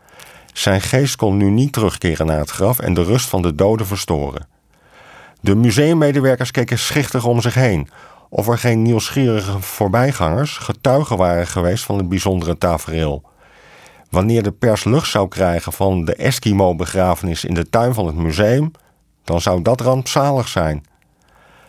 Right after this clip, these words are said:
Als de kleine Minnick het Engels machtig was geweest en had kunnen lezen, dan had hij de voorgaande dagen uit de kranten op kunnen maken dat er een ruzie over het lichaam van zijn vader was ontstaan.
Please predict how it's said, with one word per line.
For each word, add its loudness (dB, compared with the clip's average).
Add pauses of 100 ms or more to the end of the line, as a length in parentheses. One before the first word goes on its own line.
(400)
Als 0
de 0
kleine 2
Minnick 2
het -4
Engels 2
machtig 0
was 0
geweest 0
en -2 (440)
had -2
kunnen 4
lezen, 0 (240)
dan 0
had 2
hij 2
de -2
voorgaande 0
dagen 0
uit 0
de -4
kranten -2
op -2
kunnen 2
maken 2
dat 0
er 0
een 2
ruzie 2
over 0
het 0
lichaam 2
van 2
zijn 2
vader 2
was 0
ontstaan. -4